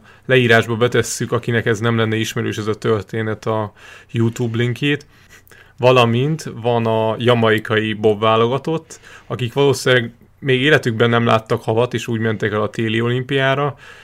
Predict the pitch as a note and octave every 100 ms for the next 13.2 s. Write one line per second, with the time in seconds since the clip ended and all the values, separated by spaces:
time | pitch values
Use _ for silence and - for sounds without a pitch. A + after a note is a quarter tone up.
0 | - - A#2+ A#2 - - C3+ A2+ - B2+
1 | B2 A#2+ B2 A#2 A2+ A2+ A#2+ A2+ A2 A#2
2 | A2+ - A#2+ A2+ A#2 A2 A2+ A2 G#2+ G2+
3 | A2+ C3+ - A#2 A2+ G#2 A2 G#2+ - A#2
4 | A2 A2 A2 A2 G#2 A2+ A2+ - - -
5 | - - C3+ A#2 - A#2+ A#2+ A2 - A2+
6 | - - A#2 A#2 E3+ F3 - - - -
7 | _ - C3 B2+ - C#3 C#3 - C#3 A#2+
8 | A#2 A2 A#2+ A#2 B2+ A#2+ B2 A#2 A2+ A#2+
9 | A2 F#2+ - B2+ A2+ - A2+ A2+ A2+ A#2
10 | A2+ A2 G#2 - A#2 A2+ A#2 A#2 A#2 C3
11 | C3 C#3 D#3 - A2 G#2+ G#2+ A#2 A2+ A2+
12 | A2 - A#2 A2+ A#2 A2 - A#2 A2 G#2+
13 | D3 F3+